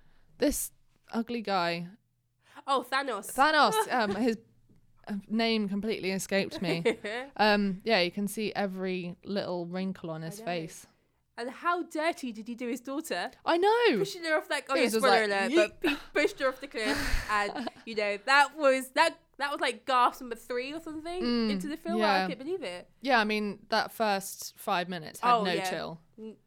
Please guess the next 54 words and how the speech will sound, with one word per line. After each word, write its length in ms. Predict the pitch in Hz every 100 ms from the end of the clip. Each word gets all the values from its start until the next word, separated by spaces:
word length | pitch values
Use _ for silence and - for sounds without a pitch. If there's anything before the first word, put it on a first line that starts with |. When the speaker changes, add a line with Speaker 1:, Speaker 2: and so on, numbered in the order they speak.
| _ 214
Speaker 2:
no 180 | 214
Speaker 1:
No 320 | 208 226 233 220
Speaker 2:
chill. 20 |
Speaker 1:
chill 200 | 220 190
at 140 | 175
Speaker 2:
No 120 | 180
Speaker 1:
all. 100 | 170 175
Speaker 2:
chill. 200 | 185 185 _ _ _
Speaker 1:
And, 260 | - 233 214 - _
uh, 160 | - 202 - 208
oh, 200 | 196 165 - - 196 -
yeah, 240 | 196 190 170
look, 200 | 202 -
spoiler 420 | - - 302 294 233
alert 260 | 214 208 202
again. 460 | 196 175 180 185 640
Speaker 2:
<laughs> 120 | - -
Speaker 1:
I 100 | 240
mean, 160 | 240
you 100 | 240
shouldn't 300 | 233 311 254
be 100 | 226
listening 400 | 196 196 - 180
to 100 | 175
this 360 | 175 165 165 -
if 120 | 185
you 80 | 160
hadn't 380 | 208 190 175 -
seen 280 | - 190 175
at 100 | -
least 520 | 190 180 - - - _
fifty 420 | - 226 208 208
percent 480 | 196 170 - 165 156 -
of 120 | 175
twenty 360 | 190 175 165
eighteen's 440 | 156 165 160 151 -
Speaker 2:
It's 80 | 508
Speaker 1:
films. 200 | 160 156
Speaker 2:
true. 280 | 311 185 190 _ _ _
It's 100 | 247
Speaker 1:
Or 180 | 277 240
Speaker 2:
true. 60 | 214
Speaker 1:
if 80 | 214
you 60 | 196
don't 180 | 180 190
care 220 | 190 170
about 300 | 151 165 -
it, 120 | -
then 120 | 208
it's 120 | 196 190
Speaker 2:
Yeah. 40 |
Speaker 1:
fine. 200 | 160 156 - - - _
But, 220 | 208 202 -
um, 520 | 202 196 190 190